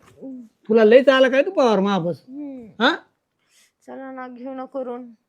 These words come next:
Speaker 1: अरे करून घेऊ, पण जरा दमानं तर घेशील का नाही?
Speaker 2: किती दमाने घ्यायचं आता?
Speaker 1: अरे जरा दम धर बाई.
Speaker 2: मला दम,
Speaker 1: बायको.
Speaker 2: मला दम निघाला ना.
Speaker 1: अरे दम नाही निघाला, पण पाहू.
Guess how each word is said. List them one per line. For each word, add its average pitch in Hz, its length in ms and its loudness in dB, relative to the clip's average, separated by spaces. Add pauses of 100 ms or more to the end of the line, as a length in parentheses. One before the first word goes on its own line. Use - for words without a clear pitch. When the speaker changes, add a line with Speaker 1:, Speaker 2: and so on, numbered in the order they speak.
(240)
Speaker 1:
अरे 220 140 0
करून 311 420 2
घेऊ, 311 160 0
पण 269 140 4
जरा 262 140 4
दमानं 262 440 2
तर 285 40 2
घेशील 220 360 -2
का 240 60 -6
नाही? 185 500 -6 (420)
Speaker 2:
किती 254 260 -18
दमाने 233 500 -10
घ्यायचं 214 340 -10
आता? - 440 -20
Speaker 1:
अरे 180 240 -4
जरा 175 200 -4
दम 190 320 -2
धर 151 260 -4
बाई. 127 300 -16 (380)
Speaker 2:
मला 226 340 -20
दम, 240 60 -10
Speaker 1:
बायको. 165 480 -8 (380)
Speaker 2:
मला 233 200 -14
दम 240 220 -16
निघाला 247 380 -18
ना. 220 340 -6
Speaker 1:
अरे 208 160 0
दम 214 300 0
नाही 226 160 -2
निघाला, 208 340 -4
पण 180 500 -8
पाहू. 180 680 -10